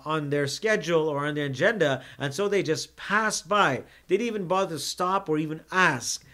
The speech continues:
how the gentleman was doing. Can you imagine if that happened today? What kind of priest is that? Well, I'll leave that one alone. Let's keep going. The story continues. In verse thirty-two, likewise, there was a Levite also who came down to the place and saw him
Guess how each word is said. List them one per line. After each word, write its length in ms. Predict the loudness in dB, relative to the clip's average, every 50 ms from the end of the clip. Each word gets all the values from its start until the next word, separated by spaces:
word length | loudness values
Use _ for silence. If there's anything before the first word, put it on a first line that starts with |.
| -20 -20 -16
how 260 | -4 0 2 2 2
the 140 | 2 0 -2
gentleman 440 | -2 0 0 0 0 0 0 0 0
was 180 | 0 -2 0
doing. 360 | 0 0 0 0 0 -4 -12 -20 _ _ _ _ -6
Can 200 | -4 -2 -2 0
you 80 | 0
imagine 360 | 0 2 2 0 0 0 -4
if 120 | -6 -6 -4
that 160 | -4 -4 -2
happened 380 | -2 -2 -2 -2 -4 -6 -8 -8
today? 440 | -6 -4 0 0 0 0 -2 -6 -14 _ _ _ _ _ _ _
What 200 | -10 -10 -8 -4
kind 180 | -4 -4 -4
of 100 | -6 -8
priest 300 | -2 -2 -2 -2 -2 -4
is 140 | -8 -4 0
that? 360 | 2 2 2 0 -4 -12 _ _
Well, 140 | -8 -6 -4
I'll 80 | -2 -2
leave 240 | 0 0 0 0 0
that 180 | -2 -2 -2
one 220 | -4 -4 -4 -4 -2
alone. 400 | -2 2 2 2 2 0 -6 -12 -18 _ -20 -20 -8
Let's 260 | -6 -4 -4 -4 -4
keep 200 | -4 -6 -6 -2
going. 300 | 2 2 2 2 2 0
The 80 | -2 -6
story 320 | -8 -6 -2 -2 -2 -2
continues. 680 | -2 -4 -8 -8 -2 0 0 0 2 0 0 -2 -2 -8 -14 -18 -18 -10 -2
In 260 | 2 2 2 2 2
verse 300 | 2 2 2 2 2 0
thirty-two, 640 | 0 0 0 0 -2 0 0 2 2 2 0 -2 -8 -16 _ _ _ _
likewise, 880 | -6 -2 -2 -2 -2 0 2 2 4 4 2 2 -2 -6 -10 -12 -14 -14 _ _ _ _ _
there 160 | 0 2 4
was 160 | 4 4 2
a 40 | 0
Levite 480 | 0 0 0 2 2 2 2 2 2 0
also 400 | -2 -2 -4 -4 -2 -2 -2 -2
who 100 | -2 -4
came 300 | -4 -2 -2 -2 0 2
down 420 | 2 4 4 2 0 -2 -6 -14 -20 -20 -20 -20 -20 _
to 80 | -2 0
the 80 | 0 0
place 380 | -2 0 2 2 4 2 0
and 140 | -4 -4 -6
saw 400 | -6 -6 -4 -2 0 2 2 2
him 420 | 2 2 0 0 0 -2 -6 -12